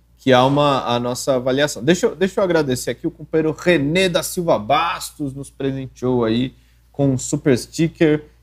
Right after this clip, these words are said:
que é um bolo de aniversário, Marcos Roberto, com uma velhinha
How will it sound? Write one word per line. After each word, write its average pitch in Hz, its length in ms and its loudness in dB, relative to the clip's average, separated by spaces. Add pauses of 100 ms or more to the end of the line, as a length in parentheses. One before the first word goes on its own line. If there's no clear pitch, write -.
(100)
que - 140 0
é 139 40 8
um 147 220 2
bolo 175 500 6
de 156 140 2
aniversário, 185 800 0
Marcos 135 220 -4
Roberto, 110 520 -4
com 151 160 -6
uma 170 220 -2
velhinha 170 920 2